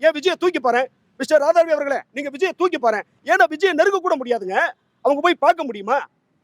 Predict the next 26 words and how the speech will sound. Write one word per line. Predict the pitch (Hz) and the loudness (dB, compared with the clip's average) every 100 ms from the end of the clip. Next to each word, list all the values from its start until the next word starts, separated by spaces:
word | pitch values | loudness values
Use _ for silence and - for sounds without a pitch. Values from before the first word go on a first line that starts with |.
| _ _ _ _ _ _ _ _ 143 | _ _ _ _ _ _ _ _ 4
அவர்களை | 262 262 247 | 6 6 4
வந்து | 233 240 302 311 | 0 -2 -6 -6
இப்ப | 196 208 | -6 0
மறுபடியும் | 214 294 277 277 240 | 2 2 -2 -4 -4
சிம்மை | 247 285 | -2 2
அவர்களை | 240 226 208 | 2 2 -2
சேர்த்துக் | 240 254 214 | -4 -10 -6
கொள்வோம் | 220 240 214 | -4 -2 -2
என்று | 190 | -4
சொல்லுகிறார் | 202 240 214 | 0 2 2
என்று | 170 165 | -2 -10
சொன்னால் | 160 202 233 _ 214 | 0 0 0 _ -8
இதுவும் | 311 285 294 | -6 -8 -2
ஒரு | 196 214 | -2 -2
சுயநலமான | 285 269 208 214 247 | 0 2 2 2 2
ஒரு | 196 208 | 2 2
பேச்சு | 220 185 | 2 2
தான். | 165 127 190 | -8 0 0
ஏன்னா | 185 190 - _ - | 2 0 -2 _ -2
இந்த | 247 254 247 | 2 4 4
தேர்தல் | 294 247 262 _ _ 220 | 4 2 -8 _ _ -4
ரொம்ப | 262 302 - | 0 0 0
டஃப்பா, | 220 277 247 | -2 -2 -2
ரொம்ப | 240 247 | -4 -2
கடினமா | 226 302 240 | -2 2 0
இருக்கிறதுனால | 202 202 160 | 0 -6 -6